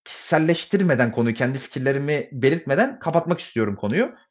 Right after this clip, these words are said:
Ve tekrar, tekrar, tekrar, tekrar aynı şeyi söylüyorum. Eğer okuduklarımız doğruysa, doğruysa.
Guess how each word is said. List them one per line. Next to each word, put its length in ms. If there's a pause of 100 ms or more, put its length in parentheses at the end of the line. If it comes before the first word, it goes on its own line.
(100)
Ve 120
tekrar, 400
tekrar, 320
tekrar, 280
tekrar 260
aynı 200
şeyi 160
söylüyorum. 480 (380)
Eğer 400
okuduklarımız 760
doğruysa, 640 (1040)
doğruysa. 460